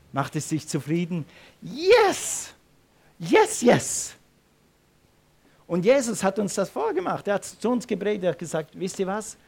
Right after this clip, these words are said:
Meine Speise, was mich wirklich sättigt, was mich zufrieden macht, ist nicht ein Steak, obwohl ich gerne ein Steak hab.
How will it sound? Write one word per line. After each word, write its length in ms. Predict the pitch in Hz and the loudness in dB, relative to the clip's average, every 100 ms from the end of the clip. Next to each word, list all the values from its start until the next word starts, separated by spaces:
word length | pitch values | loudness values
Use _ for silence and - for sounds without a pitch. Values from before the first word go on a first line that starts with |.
| _ _ _ | _ _ _
Meine 420 | 143 175 240 240 196 | -8 -4 -2 -2 -2
Speise, 500 | - 110 226 143 143 | -4 -4 -2 -2 -4
was 180 | 190 | -2
mich 220 | 208 190 214 | -4 -6 -4
wirklich 380 | 254 254 208 | -4 -4 -8
sättigt, 360 | - 214 214 131 | -6 -6 -6 -6
was 220 | 147 180 | -4 -4
mich 140 | 190 - | -6 -8
zufrieden 420 | 170 185 202 170 | -8 -6 -6 -4
macht, 220 | 127 - _ _ - | -6 -8 _ _ -14
ist 160 | 139 | -10
nicht 220 | 170 175 190 | -8 -6 -6
ein 80 | |
Steak, 400 | 160 - 165 202 - _ - | -6 0 2 0 -4 _ -12
obwohl 260 | 123 127 | -8 -8
ich 80 | 139 | -8
gerne 200 | 139 131 | -8 -8
ein 40 | |
Steak 340 | 127 113 110 - | -10 -10 -10 -10
hab. 120 | 139 | -16